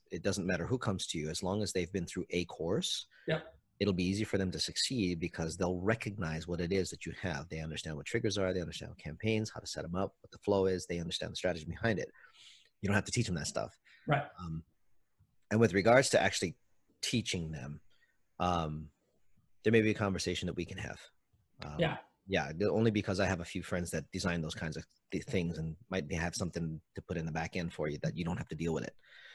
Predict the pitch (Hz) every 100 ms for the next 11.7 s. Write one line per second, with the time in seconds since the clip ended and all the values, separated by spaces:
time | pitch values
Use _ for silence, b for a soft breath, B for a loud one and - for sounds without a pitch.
0 | B B B 82 78 78 76 82 _ _
1 | - 196 190 185 185 214 - 180 139 143
2 | 151 147 170 160 151 - 147 - 180 190
3 | 180 170 180 160 147 143 139 127 143 139
4 | 135 143 123 139 120 127 131 135 - 139
5 | - - - 165 160 147 143 - 135 131
6 | 127 - - 156 151 139 139 127 143 139
7 | 135 127 - 127 120 120 131 135 170 143
8 | 156 151 131 131 160 - 131 131 - 135
9 | 123 123 B B 147 143 139 - 147 147
10 | - 165 160 143 151 - 165 156 - -
11 | - 127 135 147 151 139 139